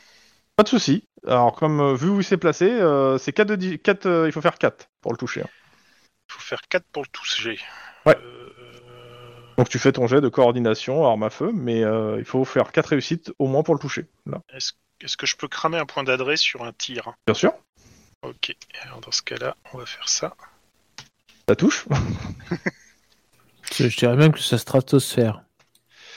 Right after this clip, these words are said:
Speaker 1: Bon.
Speaker 2: Ah bah voilà, un partout. <laughs>
Speaker 1: Tu lances juste, euh, tes armes d'abord, ton arme.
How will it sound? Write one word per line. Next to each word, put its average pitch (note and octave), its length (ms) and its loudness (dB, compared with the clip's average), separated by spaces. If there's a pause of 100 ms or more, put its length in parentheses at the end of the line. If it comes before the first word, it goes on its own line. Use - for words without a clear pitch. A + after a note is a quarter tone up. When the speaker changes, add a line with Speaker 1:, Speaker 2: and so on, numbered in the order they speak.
(760)
Speaker 1:
Bon. B2 180 6 (920)
Speaker 2:
Ah C3+ 100 0
bah A#2+ 180 0
voilà, C3 320 0
un F3 120 6
partout. E3 420 -2 (300)
<laughs> - 280 -2 (1400)
Speaker 1:
Tu C3+ 60 2
lances C3+ 320 6
juste, C#3 300 0
euh, C3 120 4
tes B2 340 2
armes D3 260 2
d'abord, A#2 320 -2
ton A#2 120 -6
arme. D3+ 240 -4